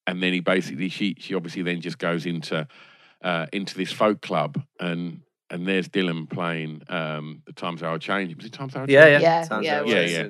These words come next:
Speaker 1: yeah.
Speaker 2: yeah.
Speaker 1: And, uh, and it's, oh, it's, it's just beautiful. And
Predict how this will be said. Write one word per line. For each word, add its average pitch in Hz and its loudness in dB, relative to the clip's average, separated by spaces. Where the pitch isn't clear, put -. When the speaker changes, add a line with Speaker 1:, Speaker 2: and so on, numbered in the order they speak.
Speaker 1:
yeah. 101 -12
Speaker 2:
yeah. 104 -2
Speaker 1:
And, 98 -4
uh, 95 2
and 131 -2
it's, 139 -2
oh, 131 0
it's, - -6
it's - -8
just 185 -4
beautiful. 110 2
And 104 -2